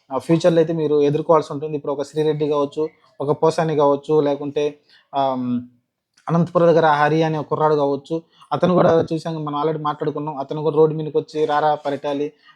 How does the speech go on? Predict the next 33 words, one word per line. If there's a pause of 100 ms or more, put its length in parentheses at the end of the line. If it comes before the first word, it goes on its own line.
(140)
ఆ, (540)
శ్రీరామ్"
అని
బయటకు
వచ్చి
"నేను
ఎంత
చూస్తాను, (100)
చంపేస్తాను"
అని
రకరకాలుగా
అనడం
చూసాం
కదా. (400)
అది
ఇప్పుడు
అతను,
అతను
కూడా
బాధపడుతున్నాడు,
అతని
మీద
కేసులు
పెట్టడం
చూసాం.
ఇప్పుడైతే (320)
అతను
ఒక
వీడియో
కూడా
పోస్ట్
చేశాడు. (420)
ఆ,